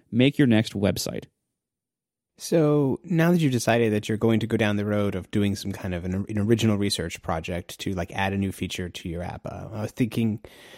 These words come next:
Speaker 2: how do you, A, it's like, it's like there's lots of different approaches I think you can take to something like that. And, uh, one thing that I wanted to start off talking about is how, uh, when I do these types of things, I always take a very,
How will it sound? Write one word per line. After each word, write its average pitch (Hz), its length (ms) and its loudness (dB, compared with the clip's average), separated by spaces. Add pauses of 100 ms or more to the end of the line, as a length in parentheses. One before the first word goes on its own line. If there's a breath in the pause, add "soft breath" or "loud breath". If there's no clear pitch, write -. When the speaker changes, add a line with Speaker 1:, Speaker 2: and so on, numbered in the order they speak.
(360 loud breath)
Speaker 2:
how - 240 2
do 160 80 6
you, 131 560 6 (640)
A, 131 240 4
it's 120 140 2
like, 107 140 2
it's - 220 -8
like 120 160 -2
there's 127 160 4
lots 143 220 4
of 127 80 2
different 113 260 0
approaches 101 360 -6
I - 40 -8
think 98 200 -8
you 92 80 -8
can - 120 -6
take - 200 -8
to - 80 -16
something - 240 -10
like - 180 -10
that. - 240 -10
And, 98 400 -2
uh, - 160 -8
one 139 220 6
thing 139 100 8
that 120 80 6
I 113 60 4
wanted 110 260 2
to 104 180 -4
start 101 220 -2
off 98 140 0
talking 95 260 -4
about 90 220 -4
is 92 100 -6
how, 101 520 -2 (540 soft breath)
uh, 101 220 -6
when 120 160 -2
I 139 140 4
do 151 100 8
these 123 200 2
types - 240 -2
of 95 80 -6
things, 87 560 -6
I 113 200 -2
always 127 460 2
take - 480 -2
a 104 100 -4
very, 107 760 0